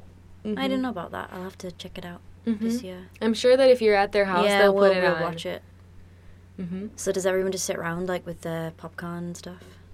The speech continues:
Speaker 1: With our dumplings and popcorn.
Speaker 2: By Joe?
Speaker 1: Yep.
Speaker 2: Mm.
Speaker 1: Yep. And then after the show was done,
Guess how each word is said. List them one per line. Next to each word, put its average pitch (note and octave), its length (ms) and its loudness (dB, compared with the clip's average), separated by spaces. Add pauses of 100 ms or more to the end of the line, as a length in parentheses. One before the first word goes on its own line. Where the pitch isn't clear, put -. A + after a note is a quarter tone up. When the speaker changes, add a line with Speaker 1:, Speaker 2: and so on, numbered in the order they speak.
(140)
Speaker 1:
With G#3 160 -2
our F#3 160 0
dumplings F#3+ 540 -6
and F3+ 120 -6
popcorn. G3+ 600 -10
Speaker 2:
By F3+ 160 -8
Joe? F3+ 260 -8 (160)
Speaker 1:
Yep. G#3+ 240 -4 (340)
Speaker 2:
Mm. F3 440 -10
Speaker 1:
Yep. G4+ 160 -2 (440)
And A3 160 2
then A#3 140 2
after A3+ 340 -2
the C#4 100 -4
show A3 260 -2
was A3 200 0
done, F3+ 520 -6